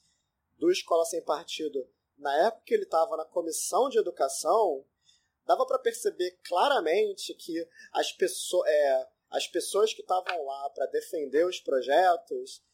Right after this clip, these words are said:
elas não tinham um controle total sobre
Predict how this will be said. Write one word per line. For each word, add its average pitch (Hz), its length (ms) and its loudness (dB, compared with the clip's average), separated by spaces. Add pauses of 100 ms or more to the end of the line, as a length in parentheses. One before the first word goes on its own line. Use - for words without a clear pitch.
(200)
elas 147 320 0
não 196 280 0
tinham 196 640 -2 (240)
um 160 300 -8
controle 190 600 0
total 180 800 0
sobre 165 1000 -2